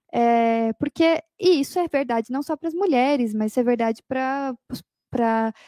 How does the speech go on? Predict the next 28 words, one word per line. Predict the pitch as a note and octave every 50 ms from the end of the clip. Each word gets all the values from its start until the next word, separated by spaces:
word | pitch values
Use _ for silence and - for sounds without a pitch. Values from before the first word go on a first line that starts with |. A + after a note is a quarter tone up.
| -
as | - A#3+
pessoas | - B3+ B3 - C4 C4 D#4 D4+
negras, | D4+ C#4+ A#3+ A#3 A#3+ A3+ A#3 A#3 A3 G#3+ G#3+
isso | G#3+ - -
é | A3+
verdade | G#3+ A3+ A3+ G#3+ A3 G#3+ -
pras | - - A#3+ -
pessoas | - B3 A#3+ - - A#3+ A#3 A#3 A#3
L | A#3 A3+ A#3
G | A3 A3+ A#3
B | G#3+ A#3 A3+
T | - -
Q | A#3 - - B3
I | A#3 A#3
A | B3+ C#4+
mais, | D4+ C4+ A#3 A#3 B3
enfim, | B3+ D4+ D4+ - C4+ A#3
pra | A3 A#3 A#3
qualquer | A3+ - - - C4 B3+ C4 B3+
pessoa, | C4 - E4+ D#4+ - - C#4 C4+ C4
qualquer | - B3+ - C#4 C#4+
minoria, | D4+ E4 E4+ D#4+ C#4+ B3+ A#3+ A#3 A3+ C4+ F4 D#4 A3+ - _ _ _ _ _ _ _ _ _ _ _ _ _ _ _ -
é, | A#3 A3+ A3+ A3+ A3+ A3+ A3 A3 G#3+ G#3+ A3 - _ _ _ -
é | C4 B3
só | - C#4+ C#4
ter | - E4+
uma | E4 E4+ E4 D#4+
crise | - - C4 B3+ B3+ C#4 D4 D4 D#4+ E4+ F#4+